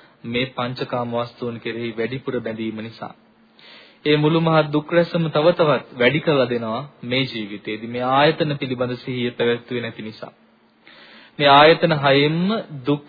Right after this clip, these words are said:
ඇතුළු වෙනවා. සසර ගමන නැවත නැවත දික් කර දෙන බැවින්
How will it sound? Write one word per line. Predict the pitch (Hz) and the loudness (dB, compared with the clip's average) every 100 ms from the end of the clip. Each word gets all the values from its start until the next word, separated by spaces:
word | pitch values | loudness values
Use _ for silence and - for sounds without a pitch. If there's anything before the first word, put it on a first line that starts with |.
| 160 | -6
ඇතුළු | - 143 139 113 | -2 0 -2 -2
වෙනවා. | 98 104 - _ _ _ _ - _ - | -6 -10 -14 _ _ _ _ -20 _ 2
සසර | 143 160 180 | 4 6 4
ගමන | 180 180 185 | 4 4 4
නැවත | 156 147 165 | 4 4 4
නැවත | 180 175 170 147 | 2 2 2 2
දික් | 143 | -2
කර | - 190 | 2 2
දෙන | 196 190 | 4 4
බැවින් | 185 185 196 | 2 2 0